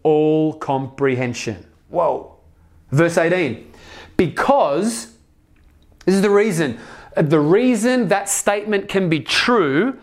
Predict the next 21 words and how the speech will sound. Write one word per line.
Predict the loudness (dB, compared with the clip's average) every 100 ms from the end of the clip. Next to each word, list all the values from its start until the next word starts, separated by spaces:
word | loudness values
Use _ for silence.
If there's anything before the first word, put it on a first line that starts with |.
| -20 _
and | -4 -2 -2 0
real | 2 2 2 0 -2 -4 -14 _ _ _ _ _ -2
is | 0
because | 0 0 -2
of | 0
this | -2
statement. | -2 -2 -2 -2 -10 -14 -20 -20 -4
"Because | -4 -2 0 0 -2 -4
we | -2 -2 0
don't | 0 0 0 -2 -8
focus | -10 -2 0 0 -2 -2 -2 -6 -14 -18 _ _ _
our | -2 0 0
attention | -4 -6 -4 -4 -2 -2 -2 -4 -8 -12 _ -4
on | -2 0
what | 0 0 -4 -6
is | -6 -4
seen, | -8 -2 0 0 0 -2 -4 -6 -18 _ _ -2
but | 0 0 -8 -16
what | -2 0 0 -6 -12 0
is | 0 2 -4 -10 -4
unseen. | -4 -2 -6 -8 -4 -4 -4 -8 -14